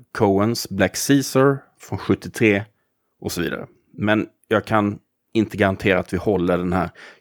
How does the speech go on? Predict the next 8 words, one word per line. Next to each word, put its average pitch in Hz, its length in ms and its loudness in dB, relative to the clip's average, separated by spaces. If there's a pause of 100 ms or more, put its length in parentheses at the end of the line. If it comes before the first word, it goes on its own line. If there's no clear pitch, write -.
kronologiska 160 640 2
ordningen, 120 400 4
återigen 110 600 2 (320)
lite 139 280 2
på 131 80 0
grund 120 260 4
av, 101 340 2
eh, 95 300 2